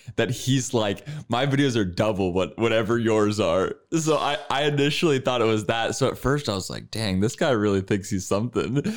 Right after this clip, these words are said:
And, <laughs> and then, and then, like, I, it must have been years later that I was just like, "Double A." Oh, for Aaron. And then still, like, last night when I was spelling your name, uh, I was typing it in and I typed in A R R and I was like,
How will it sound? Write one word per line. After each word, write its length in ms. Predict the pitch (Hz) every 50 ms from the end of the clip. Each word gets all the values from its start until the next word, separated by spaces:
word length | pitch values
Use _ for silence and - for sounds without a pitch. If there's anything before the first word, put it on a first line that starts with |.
| 233 226 - - -
And, 300 | 151 151 147 147 143 - -
<laughs> 460 | - 139 - - 180 - - - -
and 160 | 147 147 143 143
then, 200 | 147 156 156 131 - - - - 165 -
and 140 | - 143 143 147
then, 100 | 147 139
like, 280 | 143 120 110 95 - -
I, 140 | - 151 135 - -
it 160 | 120 123 113
must 220 | 117 117 110 -
have 80 | 101 87
been 180 | 95 87 90 90
years 480 | 95 104 104 107 107 107 107 110 110
later 320 | 107 101 98 98 95 92 92
that 160 | 90 104 101
I 80 | 101
was 160 | 101 101 98 -
just 140 | - -
like, 260 | 107 92 78 78 - _ _ _ _ _ _ _ _ _ _ -
"Double 380 | - - - - - - - _ _ -
A." 180 | - - - _ _ _ _ _ _ _ - 127
Oh, 440 | 147 156 160 156 156 156 151 147
for 300 | - - 143 143 - - -
Aaron. 560 | 139 151 165 170 170 165 160 151 139 131 110 - -
And 120 | 143 131
then 140 | 143 151 147
still, 400 | 143 147 - 156 160 160 160 160
like, 220 | 151 143 135 -
last 260 | 127 123 123 139 143
night 120 | 143 131 127
when 120 | 95 123
I 40 | 127
was 120 | 131 127
spelling 380 | 120 113 107 113 117 113 113 117
your 140 | 117 120 113
name, 420 | 110 104 107 113 113 120 120 - - 208 208 208 214 - -
uh, 260 | - 120 117 110 104 -
I 80 | 110 117
was 100 | 117 117
typing 300 | - - 127 113 113 113
it 80 | 110 107
in 160 | 107 104 104
and 160 | 101 101 - - - - - - -
I 80 | 107 98
typed 260 | - 120 95 90 -
in 100 | 95 90 -
A 160 | - 90 90
R 280 | 80 87 90 73 82 87
R 100 | 82 80
and 80 | 82
I 20 | 67
was 140 | 65 - -
like, 140 | 82 -